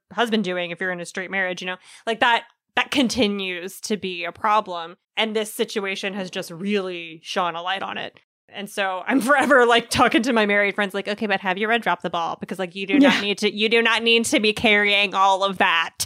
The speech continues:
Speaker 1: You don't. Just stop doing it." And that's, that's my, <laughs> that's my ted Talk. <laughs>
Speaker 2: I a hundred percent will co-sign that.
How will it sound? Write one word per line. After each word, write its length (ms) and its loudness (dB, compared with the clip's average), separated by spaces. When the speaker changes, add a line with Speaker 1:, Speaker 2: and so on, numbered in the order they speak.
Speaker 1:
You 100 2
don't. 560 0
Just 180 -6
stop 280 -8
doing 240 2
it." 140 -2
And 140 -12
that's, 480 -10
that's 240 -6
my, 120 -2
<laughs> 140 0
that's 200 0
my 160 2
ted 300 -2
Talk. 340 -4
<laughs> 640 -14
Speaker 2:
I 400 4
a 120 2
hundred 360 2
percent 360 2
will 140 0
co-sign 640 -2
that. 300 -4